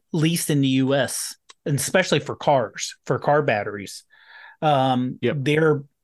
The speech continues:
Speaker 1: lot of the, one of the things that was passed last year was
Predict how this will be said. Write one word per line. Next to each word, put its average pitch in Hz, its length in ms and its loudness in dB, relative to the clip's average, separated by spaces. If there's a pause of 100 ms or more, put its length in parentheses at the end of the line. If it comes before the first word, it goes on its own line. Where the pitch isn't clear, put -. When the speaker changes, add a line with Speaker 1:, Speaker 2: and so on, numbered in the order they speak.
(380)
Speaker 1:
lot 160 480 0
of 147 160 0
the, 135 480 0
one 160 360 0
of 143 80 4
the 127 60 -6
things 147 180 0
that 131 120 0
was 120 100 -6
passed 135 420 -2
last 113 380 -4
year 131 240 -2 (840)
was 131 480 0